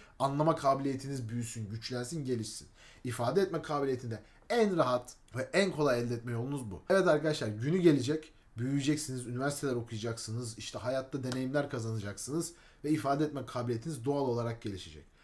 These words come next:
Ama bu ifade etme kabiliyetine bugün ihtiyacınız olduğuna göre, bu sınava bugün gireceğinize göre biraz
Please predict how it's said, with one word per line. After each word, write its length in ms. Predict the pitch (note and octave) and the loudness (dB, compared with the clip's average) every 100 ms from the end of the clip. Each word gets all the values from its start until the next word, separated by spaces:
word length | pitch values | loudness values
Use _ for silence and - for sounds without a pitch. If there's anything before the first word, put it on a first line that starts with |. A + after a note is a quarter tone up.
| - _ - | -20 _ -6
Ama 280 | D3 D3+ - _ B3 | 0 0 -2 _ 0
bu 80 | |
ifade 340 | G#3+ D#3 D3 C#3+ | 0 4 2 2
etme 180 | C3+ B2 | -2 -4
kabiliyetine 520 | B2+ B2 A#2+ C3 D3 A2 E3 | -2 -2 -4 -4 -6 -4 -2
bugün 220 | F3+ D3+ | 0 0
ihtiyacınız 560 | A#2+ B2 A2 G#2 G2 | -2 -4 -4 -4 -8
olduğuna 340 | F#2+ F#2+ F#2+ F2 | -8 -8 -8 -10
göre, 300 | F2 B2 D3+ - - | -10 -10 -10 -16 -6
bu 80 | D3 | -4
sınava 440 | D3 E3 D3 G2+ B2+ | -2 -2 -2 -2 0
bugün 260 | F3+ F3 | 2 2
gireceğinize 540 | C3+ A#2 G#2+ G#2 F#2 F2+ | 2 -2 -4 -6 -6 -8
göre 320 | B2+ F3+ F3 - B2+ | -4 -4 -4 -12 -4
biraz 420 | C#3 C3 D#3 | 2 4 2